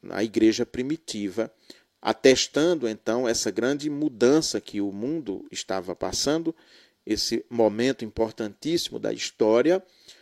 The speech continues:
quando, então, começa a nova aliança, a nova história, da qual nós fazemos partes, parte, e que é testemunhada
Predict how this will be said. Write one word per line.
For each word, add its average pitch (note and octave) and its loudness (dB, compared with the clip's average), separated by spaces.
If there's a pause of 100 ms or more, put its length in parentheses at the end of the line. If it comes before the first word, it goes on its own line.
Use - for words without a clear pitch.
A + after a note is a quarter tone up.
(180)
quando, B2+ 2
então, B2+ 2 (120)
começa B2+ 0 (1000)
a A2 -2
nova D3 4
aliança, G2+ 0 (340)
a A2 -8
nova B2+ 0
história, G2+ -2
da A#2+ -6
qual A#2 0 (680)
nós G#2+ -6
fazemos G#2 -4
partes, - -10 (500)
parte, E2+ -6
e D3+ 2
que A#3 6
é C3 6
testemunhada E3 -2